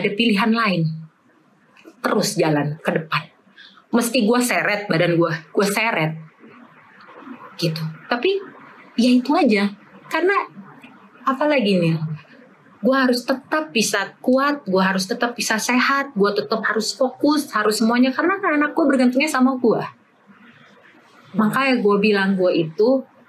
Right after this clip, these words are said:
ayam sayur, nggak ada apa-apanya. Gue tuh cuma bilang sama Tuhan, "Ya Tuhan," gue bilang, "jangan tinggalin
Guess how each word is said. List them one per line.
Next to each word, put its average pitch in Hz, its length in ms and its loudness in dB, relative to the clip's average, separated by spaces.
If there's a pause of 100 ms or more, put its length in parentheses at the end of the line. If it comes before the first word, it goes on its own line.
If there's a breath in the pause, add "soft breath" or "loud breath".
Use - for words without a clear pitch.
(220)
ayam 202 240 2
sayur, 269 800 2
nggak 226 160 2
ada 247 240 0
apa-apanya. 247 880 0 (1040 loud breath)
Gue 262 160 2
tuh 262 160 2
cuma 254 320 2
bilang 247 320 2
sama 220 320 0
Tuhan, 208 240 2
"Ya 196 160 2
Tuhan," 247 640 2
gue 196 80 2
bilang, 190 240 2
"jangan 185 320 0
tinggalin 151 560 0